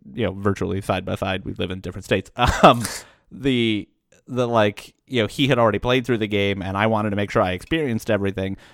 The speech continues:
So, you know, we had a guide open, and, you know, he was like, "Okay, make sure you do these quest lines because I've already seen them." You know, not telling me what happens in these quest lines, but just like, "Oh,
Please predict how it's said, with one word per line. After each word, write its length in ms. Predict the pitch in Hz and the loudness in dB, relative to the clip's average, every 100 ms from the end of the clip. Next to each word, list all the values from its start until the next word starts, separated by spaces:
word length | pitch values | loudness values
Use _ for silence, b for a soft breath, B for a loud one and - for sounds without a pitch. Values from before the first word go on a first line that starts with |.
| B | B
So, 300 | - 107 92 - | 0 0 0 -2
you 100 | 101 | -2
know, 140 | 90 85 | -2 -2
we 140 | 113 | -4
had 300 | 98 131 113 | 2 2 2
a 100 | 104 | 0
guide 340 | 113 127 113 101 | 2 2 2 2
open, 340 | 95 98 90 | 0 0 -4
and, 220 | 90 92 | -4 -6
you 80 | 92 | -6
know, 60 | 92 | -4
he 100 | 98 | -4
was 100 | 92 | -2
like, 180 | 98 | 0
"Okay, 340 | 151 147 160 117 | 2 4 2 0
make 160 | 107 | 0
sure 120 | - 131 | 0 -2
you 140 | 117 | 0
do 140 | 120 | -2
these 200 | 110 104 - | -2 -6 0
quest 260 | 101 - | 0 0
lines 200 | 101 90 | -2 -4
because 200 | 90 95 | -6 -4
I've 180 | 95 98 | -2 0
already 220 | 95 87 | -2 -2
seen 220 | - 85 - | -8 -10 -10
them." 100 | 85 | -10
You 120 | 87 | -6
know, 80 | 95 | -6
not 180 | 92 | -6
telling 240 | - 120 104 | -2 -2 0
me 80 | 98 | -2
what 140 | 95 | -2
happens 340 | - 196 117 110 | -2 0 0 -2
in 60 | |
these 180 | 95 92 | -6 -2
quest 240 | 110 104 | 0 0
lines, 300 | 104 92 95 - | -2 -4 -4 -2
but 140 | 110 | -2
just 180 | 110 - | 0 -2
like, 160 | 107 - | -2 2
"Oh, 180 | 180 | 2